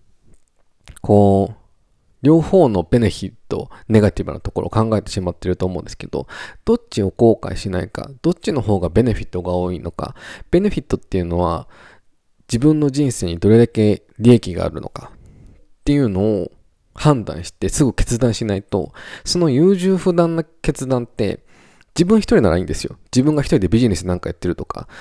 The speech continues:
自分の人生で何かを今決めようとしてるならいいんですけど、結局、周りにいる人を巻き込んでいったら、周りの人も迷惑、迷惑って言ったらすごくネガティブな言葉になってしまうけど、周りの人も助けてくれているのに、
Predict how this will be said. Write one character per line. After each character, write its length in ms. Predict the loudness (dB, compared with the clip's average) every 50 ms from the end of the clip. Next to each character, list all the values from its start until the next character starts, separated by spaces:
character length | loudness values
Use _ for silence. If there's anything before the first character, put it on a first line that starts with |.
| -20 -18
自 140 | 0 0 2
分 160 | 2 4 2
の 80 | 2 2
人 160 | 2 2 0
生 120 | 0 0 0
で 40 | 2
何 140 | 2 0 0
か 80 | -2
を 60 | -2
今 160 | -2 -2 -4 -6
決 120 | -6 -2
め 80 | -2 0
よ 60 | 0
う 40 | -2
と 100 | -4 -6
し 60 | -4
て 100 | -4 -4
る 100 | -2 -2
な 80 | -4
ら 60 | -4 -6
い 40 |
い 40 | -6
ん 20 | -8
で 60 | -10
す 100 | -10 -8
け 80 | -8
ど、 60 | -10 -8
結 240 | -8 -10 -10 -8
局、 460 | -8 -8 -8 -4 -2 0 0 0 -2 -6 -14 -20 -20 -20 -20 -20 -20 -20 -20 _
周 300 | 2 4 4 4 4 2
り 140 | 0 0 -2
に 200 | -2 -2 -2 -2
い 60 | 0
る 80 | 0 0
人 220 | 0 0 0 0
を 40 | 0
巻 280 | 0 0 -4 -6 -6 -10
き 20 |
込 160 | -6 -6 -4
ん 60 | -4 -4
で 80 | -8
い 20 | -12
っ 40 |
た 160 | -10 _ -8 -6
ら、 280 | -6 -6 -6 -8 -12 -16 -20 _ -20 _ _ _ _ _ _ _ _ _
周 260 | 2 4 6 6 6 4
り 100 | 2 2
の 160 | 2 0 0
人 420 | -2 0 2 4 6 6 6 4
も 140 | 4 2 0
迷 260 | 4 6 6 8 6
惑、 340 | 6 4 0 -4 -10 -10 -10 -6
迷 180 | 0 2 4
惑 240 | 4 2 2 -2 -8
っ 40 | -8
て 60 | -8 _ _ _ _ _ _ -6
言 100 | -6 -4
っ 20 |
た 140 | -2 0 0
ら 80 | 0
す 100 | 2 2
ご 80 | 2 2
く 100 | 2 0
ネ 100 | 2 4
ガ 120 | 2 4
テ 100 | 2 2
ィ 20 | -2
ブ 100 | -2 -4
な 60 | -6
言 260 | 0 2 4 6 6
葉 60 | 6
に 60 | 6 4
な 80 | 2
っ 60 | 0
て 80 | 0 -2
し 120 | -8 -6
ま 120 | -4 -2 -2
う 80 | -2
け 80 | -4 -8
ど、 320 | -10 -8 -6 -6 -6 -8 -12 _ _ -20 -18 -16 -16 -16 -2
周 220 | 2 4 4 4 4
り 80 | 2
の 100 | 0 -2
人 160 | -2 -2 -4
も 80 | 0 0
助 300 | 0 0 0 -4 -6 -6
け 20 |
て 100 | -6 -6
く 120 | -6 -4 -4
れ 80 | -4
て 140 | -4 -4 -6
い 60 | -6 -6
る 80 | -6
の 100 | -8 -8
に、 340 | -10 -12 -14 -14 -14 -16 -18